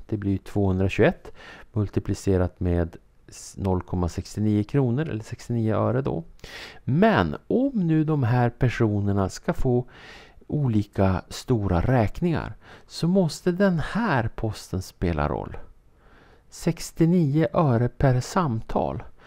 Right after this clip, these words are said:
Så även om att de har ringt totalt sett lika mycket, så är det någon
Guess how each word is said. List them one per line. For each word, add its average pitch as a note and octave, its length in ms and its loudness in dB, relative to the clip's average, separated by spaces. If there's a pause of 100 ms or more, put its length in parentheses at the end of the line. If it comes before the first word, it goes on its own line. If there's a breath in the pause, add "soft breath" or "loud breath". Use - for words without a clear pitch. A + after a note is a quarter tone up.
(380 loud breath)
Så D#3+ 380 2 (100)
även F3 300 4
om C4 60 2
att B3 100 -2
de A3 100 -2
har F3 100 2
ringt F3 600 -2
totalt G#3 500 -4
sett - 360 -6
lika C#3 380 0
mycket, - 540 -2 (380 loud breath)
så - 180 -4
är D3+ 180 2
det E3 120 2
någon D3 540 2